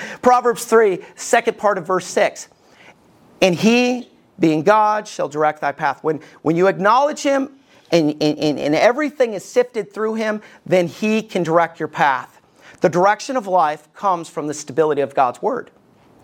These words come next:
A biblical worldview not only gives you clarity, but it also gives you stability in life. And, and, and listen to this. This is very interesting. According to a, a national survey in, in twenty twenty-three, they found that four percent of adults have a biblical worldview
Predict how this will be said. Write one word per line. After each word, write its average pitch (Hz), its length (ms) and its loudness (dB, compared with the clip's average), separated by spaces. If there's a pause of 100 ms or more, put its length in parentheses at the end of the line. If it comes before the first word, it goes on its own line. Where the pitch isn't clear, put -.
(300)
A 180 100 4
biblical 254 580 2
worldview 220 500 0
not 185 200 0
only 220 200 -4
gives 180 240 -4
you 160 80 -6
clarity, 196 540 0 (300)
but 196 100 4
it 190 140 6
also 190 280 0
gives 147 240 -2
you 147 120 -2
stability 139 560 0
in 123 100 -2
life. 147 380 -2 (300)
And, 208 240 0
and, 196 240 -4
and 208 220 -4
listen 240 260 0
to 170 40 -6
this. 139 220 -4
This 185 160 -8
is 175 60 -8
very 196 220 2
interesting. 151 460 -2
According 226 360 0
to 175 280 -4 (300)
a, 170 160 4
a 165 160 2
national 202 460 -2
survey 180 480 0
in, 156 260 -6
in 147 160 -4
twenty 196 260 -2
twenty-three, 165 640 0 (400)
they 196 140 4
found 233 320 2
that - 240 -6
four 240 200 2
percent 254 360 -4
of 185 60 -10
adults 185 400 0
have 180 160 -8
a 170 40 2
biblical 190 540 -2
worldview 170 640 0